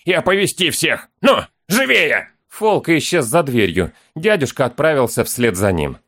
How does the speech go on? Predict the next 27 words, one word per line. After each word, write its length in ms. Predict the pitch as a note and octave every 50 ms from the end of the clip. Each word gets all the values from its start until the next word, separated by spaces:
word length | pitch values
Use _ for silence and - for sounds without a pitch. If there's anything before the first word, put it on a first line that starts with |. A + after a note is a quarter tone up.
| _ _
На 160 | - D3 C#3 A#2+
прощание 720 | - A#2 A#2 G#2 - - D#3+ D#3+ D3+ C3+ A2 G2 F2+ F2
они 220 | E2+ E2+ F2+ F#2 F2+
с 80 | E2
гномом 520 | F2 - G2+ A2+ C3+ D3 C#3 C3+ B2+ A#2 - - - - _
обменялись 720 | - E3 C#3+ C3 E3 D#3+ D3+ C#3+ C#3+ C3+ B2 B2+ B2 -
вежливыми 640 | G2 F#2+ G#2 A2 A2 F#2+ G2 G2 F2+ F#2+ F2+ F2 E2+
поклонами. 680 | - F#2 E2+ - - E2 D2+ D2+ C#2+ C2+ B1+ B1 - _ _ _ _ _ _ _ _ _ _ _ _ _
Минуло 480 | - F#3+ G3 G3 G3 G3+ G3+ F#3+ D3+ C3
целых 360 | - - E3+ D#3 C3 A2+ -
три 180 | - B2+ B2+
часа. 480 | A#2+ - A2 - - - E2 C#2+ C#2 - _ _ _ _ _ _ _ _ _
Солнце 480 | - - - E3+ C#3+ B2+ A2 - - G2
высоко 400 | F2 F2+ - G#2+ G#2 - - -
поднялось 520 | - G2 F2 F2 F#2 F#2+ G2+ A2+ G#2 -
над 160 | - F2+ F2
старым 320 | - - A2 G2+ F#2 G2 G2+
лесом, 360 | G#2+ B2+ A2+ F#2+ - F2+ D#2+
когда 260 | - E2+ E2 E2 F2
Фолка 480 | E2+ - - G#2+ A2+ G#2+ F2+ - - F2
и 80 | E2+
Торин 480 | E2 _ - G2+ A#2+ C#3 D3 C#3+ B2 - _ _ _ -
наконец 600 | E3 F3 C3+ - A#2 G#2 G2 G#2 C#3 D3 - -
встретились 600 | - - - G2+ F#2+ G#2+ - D3 B2+ A#2 - -
наедине 460 | G2 F2+ F2 D#2 E2 E2+ F2 G2 A2+
в 80 | -
комнате 580 | - - F2+ F2+ G2 G#2+ G#2+ A2 A#2 A2 G2